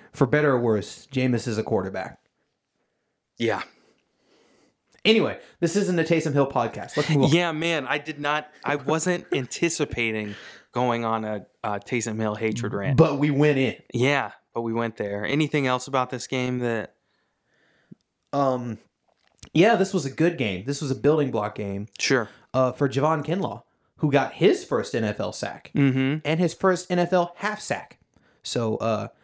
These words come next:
Speaker 1: shouts out to Javon Kinlaw. It wasn't a dominant performance. He's had better games, but it was nice to see him finally get home and get that first sack. So, like, it's a building block game. This is where, like,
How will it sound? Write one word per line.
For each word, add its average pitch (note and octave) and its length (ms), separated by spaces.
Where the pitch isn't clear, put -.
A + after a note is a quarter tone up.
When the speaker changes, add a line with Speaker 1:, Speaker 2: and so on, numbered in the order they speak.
Speaker 1:
shouts C#3+ 340
out A#2+ 320
to C#3+ 120
Javon A#2+ 360
Kinlaw. A#2 360
It D3 80
wasn't G3 300
a G#3 60
dominant C#3 380
performance. B2 500
He's D#3 180
had D3+ 240
better C#3 220
games, A2 580
but G#2+ 480
it C3 80
was B2 180
nice C3 260
to B2 80
see B2+ 180
him A#2 160
finally A#2 460
get G#2+ 260
home G#2+ 280
and G2 120
get A#2 140
that F#2+ 180
first A#2 260
sack. - 400
So, G2+ 420
like, G2+ 300
it's C3 160
a C#3 40
building C3+ 400
block G2+ 260
game. F#2+ 220
This A2 180
is A2+ 140
where, A#2 220
like, G2+ 320